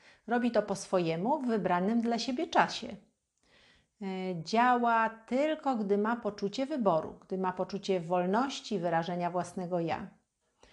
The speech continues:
Jeżeli, y, poczuje nacisk z czyjej strony, natychmiast się buntuje i w ogóle nie chce tego robić.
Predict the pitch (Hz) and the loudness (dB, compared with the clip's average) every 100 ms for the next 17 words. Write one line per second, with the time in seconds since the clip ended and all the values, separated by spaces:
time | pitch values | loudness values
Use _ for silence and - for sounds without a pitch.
0 | - _ _ _ - 196 202 196 226 202 | -20 _ _ _ -10 4 4 4 4 4
1 | 175 165 190 247 196 185 185 180 175 202 | 2 -2 -2 -4 -4 -2 -2 -4 -6 -4
2 | 196 202 196 202 196 226 214 185 175 175 | -4 -4 -2 -4 0 0 4 4 4 0
3 | - - 180 196 196 175 165 - - - | -6 -8 0 0 0 -6 -12 -16 -20 -4
4 | 202 196 180 - 180 175 208 214 214 220 | -2 -2 -4 -6 -4 -2 0 0 0 -2
5 | 208 196 - 190 180 190 185 185 196 202 | -4 -4 -2 -4 -2 -4 -2 -2 -2 -2
6 | 196 196 190 180 - 180 175 180 170 - | -2 -2 -2 -4 -6 -8 -4 -6 -6 -12
7 | - - | -18 -20